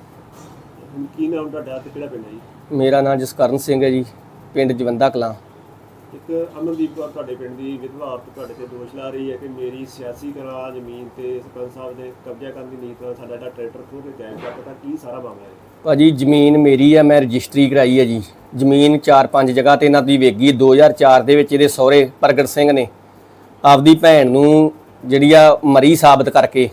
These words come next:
Speaker 2: ਆਪਦੇ ਘਰ ਵਾਲੀ ਨੂੰ ਉਹਦੇ ਥਾਂ ਤੇ ਖਿਲਾਰਿਆ, ਭਰਜਾਈਆਂ ਦੀ ਥਾਂ ਤੇ ਕਿਸੇ ਹੋਰ ਜਨਾਨੀਆਂ ਖਿਲਾਰ ਕੇ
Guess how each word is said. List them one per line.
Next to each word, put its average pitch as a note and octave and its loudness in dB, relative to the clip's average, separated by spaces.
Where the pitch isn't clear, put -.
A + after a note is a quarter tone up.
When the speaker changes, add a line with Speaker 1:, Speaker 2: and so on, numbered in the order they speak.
Speaker 2:
ਆਪਦੇ C#3+ 4
ਘਰ D#3 6
ਵਾਲੀ C3 6
ਨੂੰ D3 4
ਉਹਦੇ D#3 4
ਥਾਂ D3 0
ਤੇ D3+ 4
ਖਿਲਾਰਿਆ, D3 4
ਭਰਜਾਈਆਂ C#3+ 2
ਦੀ C3 2
ਥਾਂ C3+ 0
ਤੇ C#3 0
ਕਿਸੇ C#3+ -2
ਹੋਰ C3+ 2
ਜਨਾਨੀਆਂ C#3 2
ਖਿਲਾਰ C#3+ 4
ਕੇ D3 -2